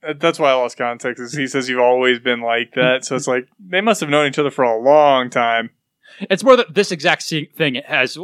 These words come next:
Speaker 2: literally happened.
Speaker 1: Or she said all of that stuff and then just kind of actually had that happen.
Speaker 2: Yeah, and then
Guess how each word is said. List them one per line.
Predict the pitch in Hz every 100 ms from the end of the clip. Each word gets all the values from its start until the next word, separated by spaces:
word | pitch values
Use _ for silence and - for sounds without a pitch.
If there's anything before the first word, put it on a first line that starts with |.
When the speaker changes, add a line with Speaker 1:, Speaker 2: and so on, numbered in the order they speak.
| 170
Speaker 2:
literally | 151 143 127 117
happened. | 113 104 - - - _ _ _ _ _ _ _ _ _ _ _ _ _ _ _ _ _ -
Speaker 1:
Or | 147
she | 143 139
said | 139 127
all | 127 123
of | 120
that | 123 120
stuff | - 127 127
and | 123
then | 123
just | 120 -
kind | 139 123 117
of | 110 104 _ _ _ _ _ _ _ _
actually | 131 127 - 135 127
had | 120 120 117
that | 120
happen. | - 131 120 - 208
Speaker 2:
Yeah, | -
and | 190
then | 220 214